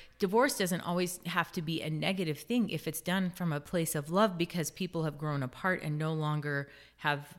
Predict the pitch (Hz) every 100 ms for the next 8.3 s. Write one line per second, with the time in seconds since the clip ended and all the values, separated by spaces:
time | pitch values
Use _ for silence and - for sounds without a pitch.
0 | - _ _ - 180 151 139 135 135 135
1 | 143 135 131 127 135 - 190 175 175 -
2 | 262 - 269 269 - 147 123 180 - -
3 | - - - - 180 180 180 - - -
4 | _ 240 247 247 - 180 175 185 180 156
5 | 185 170 165 - - 170 160 165 - 180
6 | 185 196 240 240 202 247 277 226 208 214
7 | 196 156 147 147 - 147 139 - - 131
8 | 107 - -